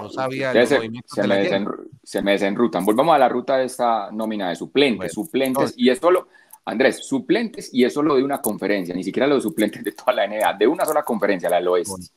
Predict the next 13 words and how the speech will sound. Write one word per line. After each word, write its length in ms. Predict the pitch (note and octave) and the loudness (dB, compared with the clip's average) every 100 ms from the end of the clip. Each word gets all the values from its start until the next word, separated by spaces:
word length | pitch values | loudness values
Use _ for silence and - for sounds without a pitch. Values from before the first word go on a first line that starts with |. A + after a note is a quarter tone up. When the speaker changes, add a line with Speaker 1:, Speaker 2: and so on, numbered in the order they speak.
| _ _ | _ _
Speaker 1:
¿Qué 140 | E2+ D2+ | -20 -20
tal? 280 | - - _ | -20 -20 _
Speaker 2:
Sigamos 340 | B2+ C#3 G3 | 4 4 2
con 180 | - E3 | -4 -4
su 120 | C3 | -4
máximo 480 | B2+ C#3+ - D#3+ C3 | -4 -4 -6 -8 -6
ídolo, 380 | C3+ F2+ C2+ - - | -4 -4 -6 -10 -8
Stephen 520 | G#2 - C#3+ C3 B2 | -6 -4 -6 -4 -6
Speaker 1:
Ah. 40 | |
Speaker 2:
Curry. 320 | - F2 C2 - _ _ _ _ _ _ | -4 -6 -6 -14 _ _ _ _ _ _
Speaker 1:
Ya. 320 | D2 D2+ D#2+ | -12 -10 -8
Speaker 2:
Suplente. 540 | G2 G2 F#2+ E2+ - _ _ _ | -6 -6 -6 -8 -16 _ _ _
¿Mm? 300 | G2+ F#3 | -6 -4